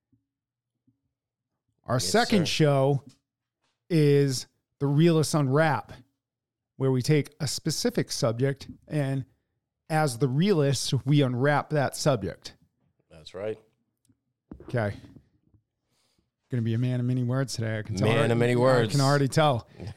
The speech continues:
Speaker 1: And, um,
Speaker 2: <laughs>
Speaker 1: so tho-, those are the two formats. Um, a-, as we're talking to you, the listener, we are also recording for YouTube, so you can get over there and check that out.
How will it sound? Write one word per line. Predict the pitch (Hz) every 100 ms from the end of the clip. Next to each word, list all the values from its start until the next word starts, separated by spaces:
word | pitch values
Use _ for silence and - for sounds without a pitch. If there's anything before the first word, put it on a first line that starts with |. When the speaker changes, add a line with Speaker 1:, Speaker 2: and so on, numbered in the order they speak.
| -
Speaker 1:
And, | 175 170 160
um, | 151 147 143 135 123 - _ _ _
Speaker 2:
<laughs> | _ _ _ _
Speaker 1:
so | - 185
tho-, | 175 180
those | 147 180 170
are |
the | 160
two | 139 196
formats. | 170 165 175 185 190 190 - - 156 -
Um, | 139 131 131 127 127 120 110 - _ _ _ _ _ -
a-, | 143 143 -
as | 165 147 127
we're | 135
talking | - 156 143 165 147
to | 147
you, | 151 151 151 147
the | 127
listener, | 123 156 - 160 160 156
we | 131
are | 120 120
also | 104 - 120
recording | 95 - 135 123 120
for | 110 113
YouTube, | 135 156 - 156 151 151 139 -
so | 127 113 104 104
you | 104
can | 113
get | 117
over | 110 107
there | 107 98
and | 95
check | 135 123 127
that | 127 127
out. | 123 123 123